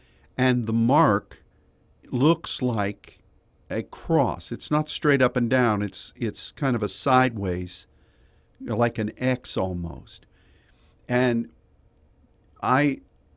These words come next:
I think that there is great significance to that. You know, the mark that transitions from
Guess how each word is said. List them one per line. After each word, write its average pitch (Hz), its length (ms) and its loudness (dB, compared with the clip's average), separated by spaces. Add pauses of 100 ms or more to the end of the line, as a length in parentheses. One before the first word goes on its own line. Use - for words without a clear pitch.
I 131 240 2
think 220 340 -2
that 165 200 -2
there 147 200 4
is 107 360 -2
great 123 440 0
significance 113 960 -4
to 110 180 -6
that. 87 440 -10 (840)
You 123 160 -2
know, 127 140 2
the 117 120 0
mark 127 680 0 (140)
that 117 480 -4
transitions 143 1000 -2
from 117 520 -2